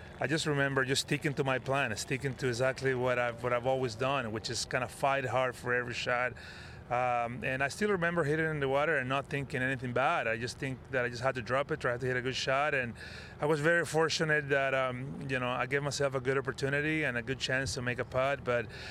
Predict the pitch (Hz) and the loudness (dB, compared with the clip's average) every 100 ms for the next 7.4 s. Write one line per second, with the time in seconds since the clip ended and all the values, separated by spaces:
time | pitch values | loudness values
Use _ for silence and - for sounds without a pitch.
0 | - - 139 151 - 123 123 156 151 143 | -6 0 0 2 2 2 2 0 2 4
1 | 156 151 147 143 135 131 127 120 - - | 4 4 4 4 4 2 2 0 -4 -12
2 | - - 127 131 131 127 127 127 131 123 | -12 -10 -2 2 2 0 -2 0 2 2
3 | 123 127 127 123 127 143 151 143 131 135 | 0 0 0 0 0 2 2 2 2 2
4 | 127 123 123 120 117 110 - - 143 127 | 2 2 2 2 0 -4 -10 -10 -2 0
5 | 113 120 127 135 127 120 127 127 127 131 | 0 0 -2 -2 -2 2 2 2 -2 0
6 | 127 127 127 123 - - 120 117 123 127 | 2 2 0 -2 -6 -4 -2 0 0 -2
7 | 127 123 127 123 | -2 -2 -2 -4